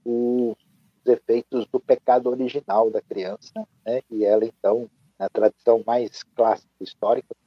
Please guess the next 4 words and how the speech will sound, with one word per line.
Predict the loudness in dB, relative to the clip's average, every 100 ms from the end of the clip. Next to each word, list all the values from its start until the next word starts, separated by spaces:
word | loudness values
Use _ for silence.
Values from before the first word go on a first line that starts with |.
| -18
a |
criança | -8 -6 -4 -2 -2 -2 _ _ _ _ _ _ _ 4
deixava | 4 4 0 2 2 2 -2 -4
de | -6 -8 -8